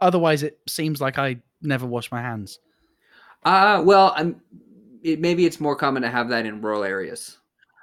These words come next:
Speaker 1: I mean, to be honest, I, one of the things I liked most about Japan was the fact that convenience store toilets are always nice and clean.
Speaker 2: Okay.
Speaker 1: And
Speaker 2: Yeah, yeah.
Speaker 1: my convi-, like, uh,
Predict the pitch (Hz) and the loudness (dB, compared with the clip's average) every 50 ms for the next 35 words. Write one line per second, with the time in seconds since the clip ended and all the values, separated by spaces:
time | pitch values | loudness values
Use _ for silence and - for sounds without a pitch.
0 | - - - - 233 233 202 - - 277 285 302 302 240 170 - - - 202 220 | -20 -10 -4 -2 -2 -2 0 0 4 4 6 6 6 4 2 0 0 2 4 4
1 | 233 240 240 220 190 - _ _ _ _ _ - 185 185 240 254 262 247 226 247 | 4 4 2 -2 -4 -8 _ _ _ _ _ -6 0 2 2 2 2 0 -2 -2
2 | 226 196 190 180 185 185 180 175 165 - 180 180 185 180 - 156 135 120 120 - | -2 0 0 0 0 0 0 -2 -2 -4 -4 -4 -4 -4 -6 -8 -10 -12 -12 -14
3 | 131 - - 131 123 120 120 123 135 139 131 - - 135 - 156 147 - - 147 | -16 -12 -8 -8 -6 -6 -6 -6 -6 -8 -8 -8 -10 -8 -6 -6 -6 -6 -8 -10
4 | 139 - _ - - 156 147 156 165 165 156 147 143 139 - - 139 131 131 - | -10 -10 _ -8 -6 -4 -2 -2 0 0 0 -2 -4 -6 -6 -4 -4 -4 -4 -2
5 | 156 143 131 117 117 123 - - - - _ _ _ _ _ _ _ _ _ _ | -2 -2 -2 -2 -6 -8 -10 -12 -12 -12 _ _ _ _ _ _ _ _ _ _
6 | - 160 156 147 143 143 143 147 151 - - 180 165 156 160 151 143 131 147 165 | 2 4 4 6 6 6 4 2 0 0 0 0 2 2 2 2 0 0 0 0
7 | 170 151 117 - - - - - 135 127 123 - - 180 160 139 104 101 - _ | 0 0 -2 -4 -10 -16 -12 -12 -10 -10 -10 -10 -8 -6 -6 -6 -8 -10 -14 _
8 | _ _ _ - 156 143 - - - - 175 170 165 165 165 165 131 117 95 - | _ _ _ -6 -4 -2 0 0 0 2 2 2 2 2 2 2 2 2 0 -2
9 | - _ _ _ _ _ - - - - - 120 _ _ _ _ - 196 190 220 | -6 _ _ _ _ _ -16 -14 -14 -14 -14 -16 _ _ _ _ -4 0 2 4
10 | 240 233 226 - 233 202 190 208 208 - 196 185 180 - - - - | 2 2 0 -2 -2 0 2 2 2 2 0 -2 -2 -4 -8 -16 -16